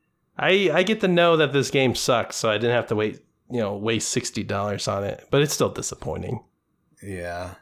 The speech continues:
Speaker 2: I,
Speaker 1: Game of the
Speaker 2: I,
Speaker 1: year,
Speaker 2: I have to
Speaker 1: though?
Speaker 2: agree.
Speaker 1: Man, I can't believe it's
Speaker 2: I don't know
Speaker 1: even
Speaker 2: why
Speaker 1: being
Speaker 2: it's
Speaker 1: nominated for
Speaker 2: nominated
Speaker 1: that.
Speaker 2: for, like, all those awards. It's just really, it needs work if it's gonna be even close to that.
Speaker 1: Supposedly the person who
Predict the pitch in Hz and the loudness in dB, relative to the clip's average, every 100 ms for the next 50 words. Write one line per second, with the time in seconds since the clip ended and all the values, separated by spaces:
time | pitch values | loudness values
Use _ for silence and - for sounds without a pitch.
0 | _ 113 107 - 165 190 160 117 135 190 | _ -8 -6 0 2 4 2 2 4 4
1 | 208 220 220 226 185 143 - 151 156 131 | 4 6 6 6 2 -4 -2 2 4 6
2 | 127 147 202 180 175 151 - 254 160 - | 4 4 2 4 4 4 4 4 4 4
3 | 110 135 139 139 131 110 107 110 170 151 | 4 4 4 4 4 2 2 2 2 4
4 | 110 104 - 101 98 - 104 135 123 101 | 2 2 0 0 0 2 2 4 2 0
5 | 90 107 135 92 87 90 - 110 - 101 | 0 0 0 0 -4 -6 -6 -6 -4 -2
6 | 117 127 104 90 - _ _ _ _ 123 | -2 -2 -4 -6 -12 _ _ _ _ -6
7 | 131 170 143 90 101 123 - - - _ | 0 0 0 0 -2 -2 -4 -12 -20 _
8 | _ - 98 104 - 107 101 95 85 - | _ -14 -10 -8 -4 -4 -2 -4 -6 -4
9 | 151 120 170 208 214 226 226 180 - 175 | -2 2 4 4 2 0 0 0 2 0
10 | 175 185 160 170 147 117 | 2 0 2 2 0 -2